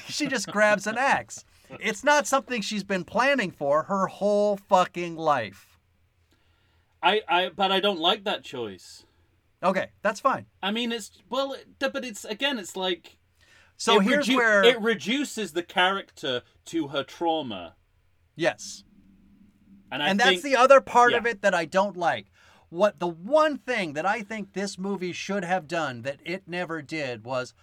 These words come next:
Speaker 1: I think Laurie Strode should have been an upstanding member of the community,
Speaker 2: Yeah.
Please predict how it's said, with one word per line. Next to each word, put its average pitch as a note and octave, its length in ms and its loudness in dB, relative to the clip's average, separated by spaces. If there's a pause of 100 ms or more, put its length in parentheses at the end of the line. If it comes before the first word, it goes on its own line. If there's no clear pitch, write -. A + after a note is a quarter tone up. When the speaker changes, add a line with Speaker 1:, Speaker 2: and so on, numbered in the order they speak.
(280)
Speaker 1:
I G#3+ 240 0
think A3+ 300 -12
Laurie G3 320 -2
Strode D#3 640 -6 (300)
should F3 260 -8
have E3 220 -4
been D#3 420 -6 (100)
an D3 140 -6 (100)
upstanding F#3 760 -4
member D#3+ 480 -6
of D3 400 0
the C3+ 140 -10
community, B2+ 960 -10
Speaker 2:
Yeah. F#2+ 180 -12